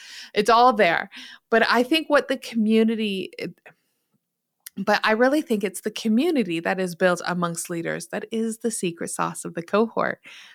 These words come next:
because care ministry can be really lonely, and it's such a unique ministry position. Time and time again, people have shared that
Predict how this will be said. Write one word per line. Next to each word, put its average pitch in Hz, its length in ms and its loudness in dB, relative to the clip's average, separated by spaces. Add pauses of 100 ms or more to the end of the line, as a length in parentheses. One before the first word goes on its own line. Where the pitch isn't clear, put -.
(120)
because 262 240 -4
care 247 280 -6
ministry 285 400 -4
can 240 160 -2
be 226 100 -2
really 214 420 -2
lonely, 185 640 -4
and 226 180 0
it's 226 180 -2
such 330 640 -2
a 208 140 0
unique 196 680 -4 (120)
ministry 196 720 -2
position. 185 800 -2 (480)
Time 285 500 2
and 226 140 0
time 220 380 0
again, 196 320 -2
people 262 280 -6
have 349 140 0
shared 180 440 0
that 196 180 -6